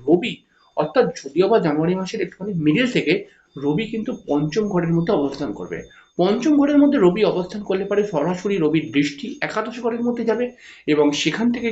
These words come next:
কিন্তু কন্যা রাশির মানুষরা বেশ কিছুটা লাভ পাবে। যে সমস্ত কন্যা রাশির মানুষরা কর্মপ্রাপ্তির জন্য চেষ্টা করছে, তাদের কর্মপ্রাপ্তির যোগও ক্রিয়েট হচ্ছে এবং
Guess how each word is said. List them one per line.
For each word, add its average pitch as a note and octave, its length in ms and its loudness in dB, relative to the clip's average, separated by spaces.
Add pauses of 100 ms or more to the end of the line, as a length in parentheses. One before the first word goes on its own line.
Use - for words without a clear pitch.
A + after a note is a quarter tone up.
কিন্তু F#3 180 0 (100)
কন্যা C#3+ 180 -2
রাশির C#3 280 -6
মানুষরা D3+ 300 2 (720)
বেশ F3 140 4 (100)
কিছুটা - 260 -6 (200)
লাভ D3 180 0 (140)
পাবে। A2+ 200 -4 (420)
যে G#3 180 2
সমস্ত D4 340 4
কন্যা A3+ 180 0
রাশির G#3+ 260 -4
মানুষরা F3+ 320 2 (640)
কর্মপ্রাপ্তির G3+ 1000 2
জন্য C4+ 140 6 (120)
চেষ্টা G3+ 240 0 (100)
করছে, - 240 -4 (280)
তাদের D3 220 -4 (120)
কর্মপ্রাপ্তির E3+ 680 -2
যোগও F3 240 2
ক্রিয়েট F3+ 300 0
হচ্ছে F3+ 240 -4 (500)
এবং F4 140 4